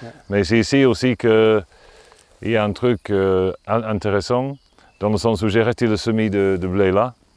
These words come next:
Speaker 2: Et à droite, on voit que, euh, il avait, euh, une, une opportunité pour un graminé, donc le fol avoine, et il a, il a envahi le, le champ. C'est un peu se coucher là maintenant, depuis, euh, le, l'orage l'autre jour, mais
Speaker 1: Oui, mais on voit
Speaker 2: c'est,
Speaker 1: quand
Speaker 2: c'est,
Speaker 1: même.
Speaker 2: c'est une for-, c'était une forêt totale, comme j'ai, comme j'avais semé parfaitement.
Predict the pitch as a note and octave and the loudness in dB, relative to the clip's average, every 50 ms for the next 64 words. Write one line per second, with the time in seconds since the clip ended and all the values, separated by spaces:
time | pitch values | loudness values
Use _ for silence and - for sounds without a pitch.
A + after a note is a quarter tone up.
0 | _ _ _ _ _ _ _ - _ _ _ _ _ _ _ _ _ _ _ - | _ _ _ _ _ _ _ -20 _ _ _ _ _ _ _ _ _ _ _ -20
1 | - - G2 G2 F#2+ F2+ F#2+ G2+ A2+ A#2+ - - - - F#2+ G2+ G2 F2+ G#2+ A2+ | -10 -4 0 0 0 0 2 0 0 0 0 -4 -8 -6 -4 -4 -2 0 0 0
2 | A#2 - - A#2 A#2 A#2+ A#2+ A2 - - - F2+ F2+ F2+ F2+ D2+ F#2 G2 G2 G#2+ | 0 -2 -2 0 2 2 2 0 -2 -6 -6 -4 -2 -2 -2 -2 -2 0 0 0
3 | G#2+ F#2+ A2+ G#2+ G#2 G2 F2+ F2 F2 F2 D2+ D2+ F#2 F2 E2+ E2+ E2 D#2+ D#2+ D#2+ | 0 0 0 0 2 0 0 0 -2 -4 -4 -6 -6 -6 -6 -6 -6 -6 -8 -8
4 | D#2+ E2+ F#2+ - G2+ F#2+ - A2 G#2 G2+ G2 - - A2 A2+ A#2+ A2+ - G2+ F#2+ | -6 -6 -6 -4 -6 -6 -4 -4 -2 -2 -4 -2 0 0 0 0 0 -2 -2 -2
5 | G2 F#2+ E2 F2 G2+ G2+ G2+ G2 G2 G#2 A2+ A#2 G#2+ G2+ F#2+ E2+ D#2+ G2 - - | -2 -2 -2 -2 -2 -2 -2 -2 0 0 0 0 0 -2 -4 -4 -6 -8 -6 -4
6 | A2+ A2 G#2+ G2+ F2 F#2+ G#2+ A2+ B2 C3 - - - F2+ G2 F#2+ D2+ F#2+ G2+ G2 | -2 0 0 0 0 0 -2 -2 -2 -4 -8 -10 -8 -8 -6 -6 -4 -4 -2 -2
7 | G2 F#2+ F#2+ F#2+ E2+ F2 F#2 F#2+ F#2+ G#2+ A2+ A2 G2 G2+ G2+ G#2+ G#2+ G2+ F#2+ F#2 | -2 0 -2 -2 -4 -2 -2 -2 0 0 -2 -2 -2 -2 0 0 -2 -2 -2 -2
8 | F2+ F2+ F2 F2 E2+ E2 E2+ - F#2+ F2 E2 D2+ - _ _ _ _ _ _ _ | -2 -2 -2 -4 -6 -6 -6 -6 -6 -6 -6 -8 -14 _ _ _ _ _ _ _
9 | _ _ _ - G#2+ G#2 F#2+ - A#2 G#2 - - A#2 G#2+ - - G#2 F2+ F2 E2+ | _ _ _ -2 0 0 0 0 -2 -4 -2 -2 -2 -2 0 0 0 0 0 -2
10 | E2 E2 D2+ D2+ E2 D#2+ E2 E2 E2 E2 D#2+ - F#2+ F2+ F2 F2 F2 E2+ E2+ E2+ | -4 -6 -8 -8 -8 -8 -6 -6 -6 -6 -6 -4 -4 -2 0 0 0 2 0 0
11 | E2+ E2 F2 E2 E2+ F2+ F2 E2+ D2 F#2 E2 - - F2+ E2 F#2 F2 E2+ F2 F2 | 0 0 0 0 2 0 0 0 -2 -4 -6 -6 -6 -4 -2 0 0 0 -2 -4
12 | D#2+ - A#2 B2 C3 B2+ A#2+ A#2 A2+ G#2+ G2 - A2+ G2+ F#2 - - A2+ G#2 G2 | -6 -8 -10 -14 -14 -14 -16 -18 -18 -16 -6 -2 -2 -2 -2 0 0 2 2 2
13 | F#2+ - - G#2+ G#2 G2 - - A#2+ A2+ F#2+ F#2+ - A2 - A2+ G#2+ G2 - A#2+ | 0 0 0 0 0 0 0 -2 -2 -2 -2 -4 -6 -4 -2 -2 -2 -2 -2 -2
14 | A2 A2 A2 G2+ - A2 - - F#2 F#2 F#2 - G#2+ G#2 G2 F2 G#2 G2 F#2 - | 0 0 -2 -2 -4 -4 -2 -2 -2 -2 -2 -4 -6 -6 -2 0 0 0 0 -2
15 | - G2+ G2 F2+ G2 G2 G2 - A2 G2+ G2 F#2 - G#2 F2+ - G2+ F2 - F2+ | -4 -4 -2 -2 -2 -2 -2 -4 -4 -4 -4 -2 -2 -2 -2 -2 -8 -8 -8 -10
16 | E2+ E2 | -10 -10